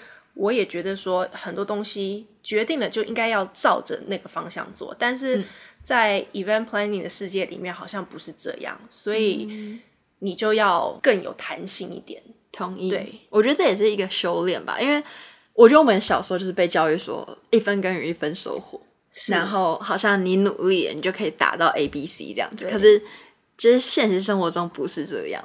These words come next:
Speaker 2: 的。
Speaker 1: 对。
Speaker 2: 嗯，嗯，了解。诶，那所以你刚刚有提到，就是你其实这份工作你是在上海做的，你觉得那边的工作环境怎么样？
Speaker 1: 我觉得以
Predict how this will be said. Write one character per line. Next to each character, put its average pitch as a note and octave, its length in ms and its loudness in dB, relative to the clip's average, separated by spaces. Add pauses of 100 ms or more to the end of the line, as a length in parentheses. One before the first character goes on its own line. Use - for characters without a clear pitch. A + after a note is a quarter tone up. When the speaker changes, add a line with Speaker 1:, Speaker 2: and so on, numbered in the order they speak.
(120)
Speaker 2:
的。 - 60 -20 (140)
Speaker 1:
对。 G#3+ 440 -10
Speaker 2:
嗯， F3+ 400 -8
嗯， F3 260 -12 (520)
了 E3 300 -10 (120)
解。 - 200 -10 (260)
诶， D4 60 2
那 F#4 160 4
所 C#4+ 140 0
以 G#3+ 40 2
你 E3+ 60 -2
刚 D#3+ 160 -4
刚 F3+ 140 -2
有 G3 120 -4
提 - 140 -14
到， - 160 0
就 A3 120 0
是 C4+ 80 0
你 G#3+ 120 0
其 F#3+ 320 0
实 G#3 60 2
这 A#3+ 160 0
份 C4 160 -2
工 G#3+ 160 0
作 A3+ 100 -6
你 G3 140 -8
是 F3 60 -12
在 F#3 160 -4
上 A3+ 280 -2
海 - 300 -12
做 - 240 -8
的， - 100 -16
你 G3 120 0
觉 F#3+ 80 2
得 A#3+ 60 0
那 D4 60 2
边 D4+ 160 2
的 F#3+ 120 0
工 F#3+ 120 -2
作 G3 140 -2
环 - 180 -8
境 E3+ 140 -6
怎 - 100 -12
么 - 80 -18 (100)
样？ - 120 -12 (1300)
Speaker 1:
我 G#3+ 220 0
觉 A#3 240 2
得 D4+ 340 8
以 F3+ 460 -10